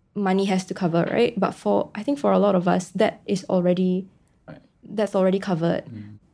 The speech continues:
Speaker 1: There's this really good article by Lawrence Yeo called Money is the Megaphone of Identity.
Speaker 2: Mm.
Speaker 1: And he talks about money in three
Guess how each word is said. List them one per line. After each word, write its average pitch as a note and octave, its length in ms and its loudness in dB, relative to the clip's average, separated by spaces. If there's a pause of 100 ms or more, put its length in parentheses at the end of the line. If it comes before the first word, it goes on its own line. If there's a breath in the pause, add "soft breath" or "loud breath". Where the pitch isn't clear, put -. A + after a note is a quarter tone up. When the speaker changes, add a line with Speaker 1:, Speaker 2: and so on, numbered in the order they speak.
(220)
Speaker 1:
There's B3 260 0
this - 360 -4 (240)
really G3 260 0
good G3 220 0
article F3 580 0
by E3 640 0
Lawrence F#3 540 2
Yeo F3 500 0
called - 240 -4 (140)
Money F#3 380 4
is E3+ 120 -6
the - 100 -4
Megaphone E3+ 520 -2
of E3 100 -2
Identity. E3+ 760 -4 (100)
Speaker 2:
Mm. G3 260 -10
Speaker 1:
And G3+ 140 -2
he G#3 80 -6
talks - 260 -6
about F#3 240 0
money F3+ 280 2
in E3+ 120 0
three F3 760 -2